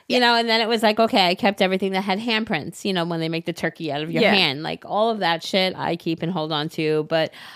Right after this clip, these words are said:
Speaker 1: I would say for all the other little things that you think are so super important and you maybe don't wanna get rid of it,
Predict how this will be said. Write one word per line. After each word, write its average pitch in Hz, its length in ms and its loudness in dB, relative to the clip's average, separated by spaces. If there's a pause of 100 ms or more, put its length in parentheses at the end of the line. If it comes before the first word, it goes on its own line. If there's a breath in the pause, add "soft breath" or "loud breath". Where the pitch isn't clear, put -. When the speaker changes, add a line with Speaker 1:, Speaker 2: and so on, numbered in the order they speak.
(140 loud breath)
Speaker 1:
I 214 180 6
would 294 200 -2
say 185 340 0
for 160 160 -6
all 208 180 2
the 247 200 -6
other 175 260 0
little 175 260 -4
things 175 380 -6
that - 100 -10
you 131 100 -10
think 165 260 -8
are 156 60 -10
so 165 240 -8
super 170 360 -10
important 160 640 -4
and 151 180 -8
you 156 160 -4
maybe 156 320 -6
don't 151 260 -2
wanna 208 220 -4
get 220 200 -6
rid 240 180 -2
of 247 80 -4
it, 254 220 0